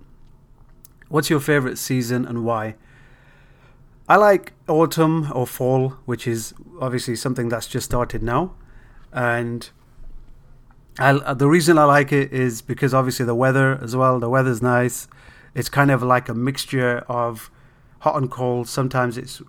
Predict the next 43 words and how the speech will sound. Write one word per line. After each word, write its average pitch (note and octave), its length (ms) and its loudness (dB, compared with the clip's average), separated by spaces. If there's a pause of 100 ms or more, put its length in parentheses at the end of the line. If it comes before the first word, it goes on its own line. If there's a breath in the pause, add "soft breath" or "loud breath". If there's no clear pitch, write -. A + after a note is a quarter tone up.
rainy, B2+ 580 -2 (640 soft breath)
and, A#2+ 460 -4
you C3 100 -2
know, A#2+ 260 -2 (100)
you C3+ 180 0
just C#3+ 180 -4
kind D3+ 200 2
of A2 140 -4
go B2+ 140 0
with A#2+ 180 -2
it. A2 140 -10
You A#2+ 120 -8
get B2+ 200 -2
up, A#2+ 280 -4 (540 soft breath)
uh, A#2+ 60 -6
if, A#2 200 -8
if - 240 -10
you're C3 80 0
traveling B2+ 360 2
somewhere, A#2 640 -4 (120)
it, A#2 200 -10
you C3 100 -2
know, A2+ 140 -2
just B2+ 200 -6
kind C3+ 180 0
of A#2 120 -4
go A#2+ 140 -4
with A2+ 160 -4
it. - 160 -16 (200)
All A2+ 80 -8
right. B2+ 200 -6 (1000 soft breath)
And A#2+ 580 -2 (280 loud breath)
okay, A#2 360 -6 (880 soft breath)
so - 180 -6
while D#3 180 6
I'm D#3+ 140 2
here, C3+ 500 -2
I'm B2+ 140 -6
just C#3 160 -8
gonna D#3+ 180 -2
share B2 440 -4
a B2 160 -10
quick, - 540 -8